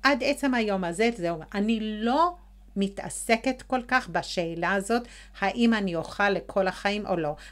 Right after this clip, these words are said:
האם אני אעמוד בזה כל החיים או לא. אני יודעת שרק להיום, לעשרים וארבע שעות הבאות, אני יכולה לעמוד בזה, וזאת הכוונה שלי. אחרי זה, אלוהים גדול, אני אישה מאמינה,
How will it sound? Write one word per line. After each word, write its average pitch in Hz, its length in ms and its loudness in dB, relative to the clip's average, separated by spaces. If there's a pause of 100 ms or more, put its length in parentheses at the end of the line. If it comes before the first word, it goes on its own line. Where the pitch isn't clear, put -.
האם 220 220 6
אני 240 240 8
אעמוד 202 500 8
בזה 190 280 4
כל 180 200 0
החיים 170 480 -2
או 185 80 -2
לא. 151 180 -2 (300)
אני 208 280 2
יודעת 226 480 0 (120)
שרק 170 500 -4
להיום, 262 480 0 (480)
לעשרים 214 400 -2
וארבע 214 260 2
שעות 185 420 -4
הבאות, 165 640 -2
אני 165 180 -8
יכולה 143 420 -8
לעמוד 214 500 0
בזה, 247 260 2 (440)
וזאת 175 400 -2
הכוונה 160 560 -6
שלי. 147 320 -10 (300)
אחרי 208 460 2
זה, 302 200 0 (1080)
אלוהים 196 400 0
גדול, 165 360 2 (380)
אני 170 100 -10
אישה 190 320 0
מאמינה, 180 560 0